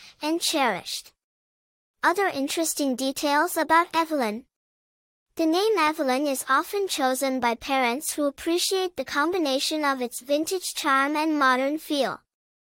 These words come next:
It's a beautiful choice that is elegant, timeless, and filled with love. In conclusion, Evelyn is a name that exudes love,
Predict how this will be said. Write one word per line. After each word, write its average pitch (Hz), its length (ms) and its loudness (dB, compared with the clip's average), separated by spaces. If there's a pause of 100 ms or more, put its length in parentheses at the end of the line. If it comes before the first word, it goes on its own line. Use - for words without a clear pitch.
(320)
It's 349 180 -2
a 359 80 2
beautiful 320 600 0
choice 262 580 0
that 254 120 2
is 233 220 -4
elegant, 311 560 0 (260)
timeless, 262 540 2 (420)
and 302 200 -2
filled 269 400 0
with 302 240 -2
love. 247 440 0 (880)
In 311 160 0
conclusion, 370 680 0 (300)
Evelyn 349 520 0
is 269 140 -4
a 262 80 0
name 247 400 2
that 233 180 0
exudes 247 580 -2
love, 233 440 2